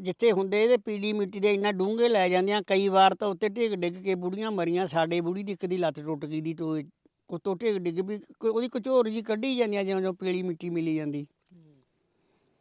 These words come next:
Speaker 1: ਤੇ ਡੂੰਘੇ ਟੋਏ ਲੈ ਕੇ ਗਿਆ ਵਾ ਤੀ। ਬੁੜੀਆਂ ਨੇ ਕਿਹਾ, "ਚਿਉਂਕਣੀ ਮਿੱਟੀ ਲਿਆਈ, ਸ਼ੱਕ ਦੀ ਭਾਈ ਚਾਰ ਆਨੇ ਵੱਧ ਲੈ ਲਈ।" ਤੇ ਚੱਲ ਉਹਨੂੰ ਵੀ ਲਾਲਚ ਦੀ ਵੀ ਮੇਰਾ, ਜਿੱਥੇ ਮੇਰਾ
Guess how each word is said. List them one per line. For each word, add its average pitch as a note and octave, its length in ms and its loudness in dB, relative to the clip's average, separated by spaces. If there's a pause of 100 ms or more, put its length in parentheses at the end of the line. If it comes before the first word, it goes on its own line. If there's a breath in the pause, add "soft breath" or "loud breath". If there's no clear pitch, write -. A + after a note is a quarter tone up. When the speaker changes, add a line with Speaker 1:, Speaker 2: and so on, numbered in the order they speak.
(640)
Speaker 1:
ਤੇ G#3 100 2
ਡੂੰਘੇ A3+ 360 0
ਟੋਏ A#3+ 320 8
ਲੈ A3 240 6
ਕੇ G#3+ 200 -2 (640)
ਗਿਆ F3+ 220 8
ਵਾ G#3+ 180 6
ਤੀ। A3 400 -4 (500)
ਬੁੜੀਆਂ G#3+ 280 -2
ਨੇ B3+ 100 -2
ਕਿਹਾ, G#3+ 260 4
"ਚਿਉਂਕਣੀ A#3 460 -4
ਮਿੱਟੀ A#3 340 -4
ਲਿਆਈ, G3+ 360 2 (100)
ਸ਼ੱਕ G3 240 0
ਦੀ G#3+ 120 -2
ਭਾਈ A3+ 200 0
ਚਾਰ G3 240 4
ਆਨੇ G3 200 0
ਵੱਧ E3+ 240 2
ਲੈ G3 180 2
ਲਈ।" B2+ 220 -4 (1600)
ਤੇ E3+ 100 0
ਚੱਲ F#3+ 200 8
ਉਹਨੂੰ A#3 300 0
ਵੀ C4 100 2
ਲਾਲਚ G#3 380 4
ਦੀ G#3+ 240 -4
ਵੀ G#3+ 140 -6 (340)
ਮੇਰਾ, G3 340 6 (880)
ਜਿੱਥੇ E3+ 280 0
ਮੇਰਾ F#3+ 280 4